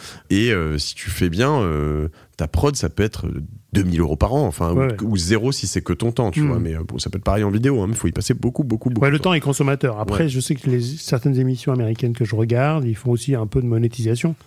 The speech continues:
Speaker 2: parce qu'ils
Speaker 1: Hmm.
Speaker 2: font du placement de produits. Alors là-bas, ils ont le droit à la bière, à ce que tu
Speaker 1: Hmm.
Speaker 2: veux, mais <laughs> c'est assez drôle parce que ils ont été jusqu'à la monétisation à fond. C'est-à-dire que sur tout le plateau, alors c'est un plateau télé en fait.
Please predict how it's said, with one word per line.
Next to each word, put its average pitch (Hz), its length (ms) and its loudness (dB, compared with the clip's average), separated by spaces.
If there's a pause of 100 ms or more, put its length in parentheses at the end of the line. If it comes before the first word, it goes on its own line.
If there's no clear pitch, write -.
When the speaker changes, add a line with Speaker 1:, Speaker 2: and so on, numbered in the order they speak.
(120)
Speaker 2:
parce - 100 -16
qu'ils 101 80 2
Speaker 1:
Hmm. 110 40 2
Speaker 2:
font 120 100 2
du 107 120 0
placement 127 360 0
de 117 40 -4
produits. 104 420 -4
Alors 104 200 -2
là-bas, 110 180 2
ils 117 100 0
ont 107 40 -4
le 104 60 -4
droit 104 160 0
à - 40 -2
la 101 100 0
bière, 104 380 0
à 95 80 -4
ce - 80 -16
que - 80 -8
tu 95 100 -2
Speaker 1:
Hmm. 98 60 4
Speaker 2:
veux, - 160 4
mais 117 100 0 (300)
<laughs> - 300 -20
c'est - 160 4
assez 131 200 4
drôle 151 220 4
parce 123 180 0
que 139 180 2 (400)
ils 131 200 2
ont 135 80 4
été 135 260 0
jusqu'à 131 300 0
la 117 80 2
monétisation 135 880 2 (340)
à - 100 -6
fond. 190 280 -2 (380)
C'est-à-dire 117 380 0
que - 120 0 (100)
sur - 260 -6
tout - 140 2
le 151 80 2
plateau, 135 340 0
alors 107 160 -2
c'est - 120 -2
un 101 60 0
plateau 117 220 0
télé 151 220 0
en 104 100 -4
fait. - 240 -20